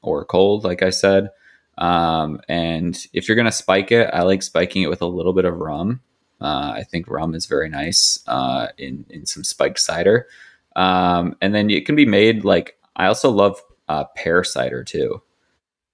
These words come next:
Um, it's, it's a little bit harder to find. That's more of, like, a, you kinda have to go to, like, an orchard that grows pears in order to find pear cider. Um, but if you can ever find it, like,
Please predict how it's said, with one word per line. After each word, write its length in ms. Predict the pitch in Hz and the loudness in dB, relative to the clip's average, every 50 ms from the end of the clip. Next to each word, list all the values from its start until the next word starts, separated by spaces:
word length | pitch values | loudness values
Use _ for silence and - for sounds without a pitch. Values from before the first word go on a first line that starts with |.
| _ _ _ _ _ _ _ - | _ _ _ _ _ _ _ -2
Um, 640 | - 82 80 80 78 78 76 76 73 73 60 - - - | 0 2 2 2 2 2 0 -2 -4 -6 -8 -12 -8 0
it's, 220 | 87 104 98 98 - | 2 2 2 2 0
it's 180 | - - 98 - | 0 0 2 4
a 60 | 113 | 6
little 220 | 117 120 120 120 | 6 6 6 6
bit 100 | - - | 4 4
harder 260 | - 98 98 101 101 95 | 4 4 6 6 6 4
to 80 | 92 85 | 4 2
find. 500 | - - 85 87 87 92 95 98 98 92 | 0 -2 -2 0 2 2 0 0 0 -2
That's 200 | 90 - - - | -4 -4 -6 -4
more 200 | 95 95 95 95 | 0 2 2 2
of, 100 | 87 90 | 2 2
like, 240 | 92 87 87 - - | 0 -2 -2 -2 -4
a, 520 | 80 76 76 76 73 73 73 69 64 58 - - | -4 -4 -4 -4 -6 -6 -6 -6 -6 -6 -8 -12
you 100 | 87 90 | -14 -12
kinda 240 | - - 92 92 85 | -4 -4 -2 -2 -2
have 120 | 85 - | -4 -4
to 80 | 87 87 | -8 0
go 200 | - 82 87 82 | 2 2 2 2
to, 140 | - - | 0 -6
like, 180 | 76 80 78 - | -6 -6 -6 -6
an 80 | 64 55 | -8 -8
orchard 500 | - 65 76 - - - 90 90 90 82 | -8 -8 -8 -8 -4 -2 0 0 0 -2
that 140 | - 60 - | -6 -8 -8
grows 340 | - - - 67 85 87 - | -8 -8 -8 -8 -8 -12 -12
pears 520 | - - 110 110 117 120 135 135 - - - | -4 0 2 4 4 4 4 2 -8 -14 -10
in 60 | - | -6
order 240 | 101 101 101 110 104 | -4 -2 -2 -2 -2
to 140 | 107 107 104 | -2 -4 -6
find 340 | _ - 104 107 107 107 - | _ -2 -2 -2 -2 -4 -4
pear 220 | - 117 113 113 | -2 -2 0 0
cider. 500 | - - 120 117 120 123 123 127 127 - _ - _ _ _ _ _ _ _ - | -2 -2 -2 0 0 0 -2 -4 -4 -8 _ -20 _ _ _ _ _ _ _ -2
Um, 400 | 98 98 98 95 92 90 92 87 | 0 2 4 4 4 2 2 2
but 120 | 95 95 95 | 2 2 2
if 140 | 95 - | 2 0
you 80 | 110 95 | -6 -8
can 100 | - 101 | -4 -4
ever 180 | 101 101 95 92 | 0 0 0 -2
find 320 | - - 85 87 85 90 | -2 -6 -6 -4 -2 -4
it, 180 | 80 - - 76 | -4 -6 -8 -14
like, 320 | 80 78 80 - - | -14 -14 -16 -18 -20